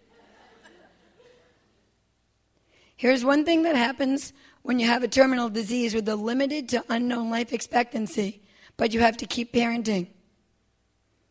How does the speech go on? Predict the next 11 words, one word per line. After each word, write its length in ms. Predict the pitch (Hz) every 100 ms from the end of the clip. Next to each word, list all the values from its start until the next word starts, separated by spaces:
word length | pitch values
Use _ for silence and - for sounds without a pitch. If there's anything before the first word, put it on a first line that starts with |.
| _ _ _
You 160 | - 262
stop 460 | - - 247 240
giving 240 | - 254 240
a 80 | 226
fuck 400 | - 262 233 -
about 300 | 220 226 -
things 280 | 240 226
that 140 | 220 233
don't 220 | 233 226
actually 380 | 220 214 233 220
matter. 420 | 214 202 196 185